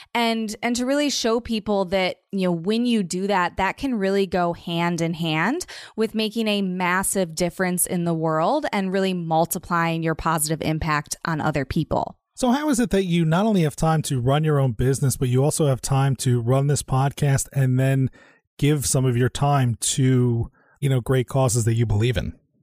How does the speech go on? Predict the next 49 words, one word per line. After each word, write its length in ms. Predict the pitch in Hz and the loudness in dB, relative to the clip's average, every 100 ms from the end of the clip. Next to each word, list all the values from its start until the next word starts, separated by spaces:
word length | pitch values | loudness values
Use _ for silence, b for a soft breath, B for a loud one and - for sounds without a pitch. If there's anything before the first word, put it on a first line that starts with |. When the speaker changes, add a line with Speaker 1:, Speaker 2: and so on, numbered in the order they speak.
| _ | _
Speaker 1:
So, 160 | - 330 | -2 -2
you 100 | - | 0
know, 80 | 302 | 0
it's 140 | 302 - | 0 -2
kind 160 | 415 508 | -2 -2
of 80 | |
funny 240 | - 240 254 | 0 0 0
you 240 | 208 196 | 0 -2
ask 360 | 175 214 - - | 0 -2 -2 -4
this 340 | 185 170 - | -2 0 -2
because 260 | - 220 220 | -4 -4 0
I 120 | 220 | 0
was 180 | 226 190 | -2 -4
just 440 | 180 220 269 - | -2 0 0 -4
having 500 | - 214 208 208 208 | -2 -2 0 0 0
a 320 | - 185 185 | -2 -2 -2
conversation 1120 | 180 - 190 180 175 180 180 - 185 175 175 - | -4 -2 -2 0 -2 -2 -2 0 -2 0 -2 -4
with 300 | 175 180 - | -2 -2 -2
someone 400 | - 185 175 175 | -2 0 -2 -2
yesterday 880 | 185 330 - 269 214 185 180 180 165 | -2 -2 -2 -2 0 0 0 0 -2
that 240 | 175 180 180 | -2 -2 0
is, 220 | 185 170 | -2 -2
is 160 | 190 | -4
really 220 | 196 247 190 | -2 0 0
on 320 | 175 175 170 | 0 -4 -8
this 340 | - 175 - - | -2 0 0 -2
exact 420 | 180 160 160 - | -2 0 -2 -4
topic. 340 | - 156 151 165 | -4 -4 -2 -2
You 80 | |
know, 40 | 160 | -4
how 360 | - 190 208 | -2 -2 0
do 280 | 208 180 190 | 0 0 0
we 400 | 180 175 170 170 B B B - - | 2 0 0 -2 B B B -20 -4
fit 140 | 202 | -2
it 100 | 190 | 0
all 240 | 175 165 165 | 0 0 -2
in 320 | 165 160 165 | -4 -6 -6
and 400 | - 160 156 160 | -4 -2 -2 -4
still 460 | - - - 175 | -4 -4 -2 0
have 220 | 185 214 165 | 0 0 -2
a 60 | |
life? 460 | 160 160 143 156 - | 0 0 0 -4 -4
You 80 | 170 | -2
know, 60 | |
obviously 420 | 165 170 170 180 | 0 0 -2 -2
running 320 | 165 180 185 185 | 0 -2 0 -2
my 100 | 175 | -2
agency 520 | 165 165 170 - 160 | -2 0 -2 0 -2
takes 420 | - 165 156 - | -2 -2 -2 -6